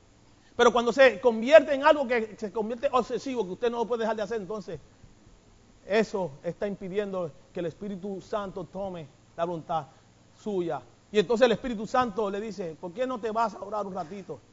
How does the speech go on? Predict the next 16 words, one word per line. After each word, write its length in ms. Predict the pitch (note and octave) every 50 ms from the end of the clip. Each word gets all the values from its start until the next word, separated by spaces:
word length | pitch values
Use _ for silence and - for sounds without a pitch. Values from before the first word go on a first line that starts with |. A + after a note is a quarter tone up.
| - - _ _ _ _ _
¿Por 160 | - G3 F3+ E3+
qué 140 | - B3
no 120 | B3+ B3+ A3+
coges 200 | A#3+ B3+ B3 -
quince, 340 | - C4 B3+ A#3 - A#3 G#3+
veinte 300 | G3 A#3 A#3+ A3 - A3+
minutos 400 | A3 G#3 G#3+ A3+ G#3+ - G3+ F3
de 60 | F#3
oración 500 | G3 F#3 F3+ E3+ - A3+ A3 G3 E3 C#3 C3+ - _ _ _ _ _ _
allá 520 | - F3+ F3 F#3+ A3 A3 A3 G#3+ G#3 F#3+ F#3+
en 120 | F#3+ F#3+
el 80 | F#3 -
secreto?" 520 | - F3+ D3 F#3+ G3+ G3 F3 - D#3 C3 - - _ _ _
Y 80 | - E3+
usted 160 | - - F#3+
dice, 260 | F#3 E3+ D3 E3+ C#3+